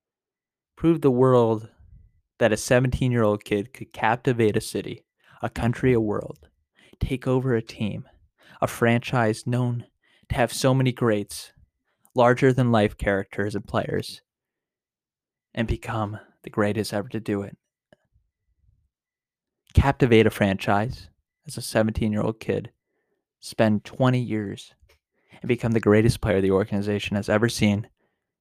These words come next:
with the likes of Magic Johnson playing in that same franchise, Kareem Abdul-Jabbar, Wilt Chamberlain, Jerry West.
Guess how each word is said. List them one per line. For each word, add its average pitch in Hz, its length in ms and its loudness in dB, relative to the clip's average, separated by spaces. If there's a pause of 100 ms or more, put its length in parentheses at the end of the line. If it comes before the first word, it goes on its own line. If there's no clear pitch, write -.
(100)
with 131 120 0
the 120 80 6
likes 110 320 2
of 104 80 0
Magic 127 400 2
Johnson 127 340 -2
playing 120 220 -4
in 110 80 -2
that 107 160 -2
same 104 220 -4
franchise, 104 460 -8
Kareem 143 360 0
Abdul-Jabbar, 123 640 2
Wilt 135 220 4
Chamberlain, 113 440 0
Jerry 135 280 2
West. 117 500 -4